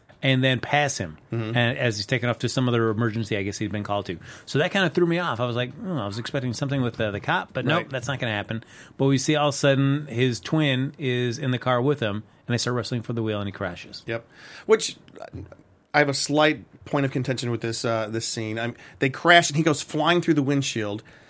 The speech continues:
Speaker 2: and you, and it cuts away, and you're like, "Okay, that's how they begin." Th-, they always begin each X-File Monster of the Week episode with a, with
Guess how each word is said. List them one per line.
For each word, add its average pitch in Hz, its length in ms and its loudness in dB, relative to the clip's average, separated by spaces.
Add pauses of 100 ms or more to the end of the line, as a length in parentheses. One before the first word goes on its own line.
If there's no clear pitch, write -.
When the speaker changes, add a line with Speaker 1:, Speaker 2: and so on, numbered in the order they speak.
(360)
Speaker 2:
and 135 340 4 (440)
you, 139 240 -6 (240)
and 143 140 0
it 135 80 -2 (240)
cuts 139 240 -4
away, 131 160 2
and 123 80 0
you're 135 60 0
like, 147 100 0
"Okay, 120 300 -2
that's 120 220 -6
how 131 100 -2
they 127 140 -2
begin." 110 500 -4
Th-, 117 120 -10 (100)
they 117 140 -2
always 120 360 -2 (360)
begin 113 680 -4
each 123 220 -8
X-File 113 800 -4
Monster 117 340 -4
of 117 60 -2
the 113 60 -6
Week 117 180 -2
episode 113 260 -2
with 107 280 -6
a, - 40 -10
with 113 340 -6